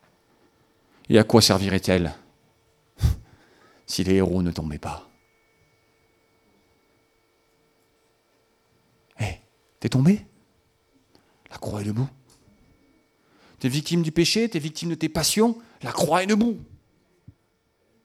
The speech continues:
T'es victime de tes idées qui te tiennent prisonnière, la croix est debout.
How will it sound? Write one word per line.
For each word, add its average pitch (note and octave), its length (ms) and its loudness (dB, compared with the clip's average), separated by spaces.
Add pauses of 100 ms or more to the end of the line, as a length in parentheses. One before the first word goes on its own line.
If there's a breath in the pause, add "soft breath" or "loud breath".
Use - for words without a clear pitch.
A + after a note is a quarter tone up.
(520)
T'es E3 80 -6
victime G#3 320 4
de G3+ 60 4
tes F#3+ 260 2
idées A#3 180 6
qui A#3 100 -6
te F#3 60 0
tiennent G3+ 260 0
prisonnière, G3 440 4
la D#3+ 80 0
croix G3 340 6
est A3 40 8
debout. B3 460 8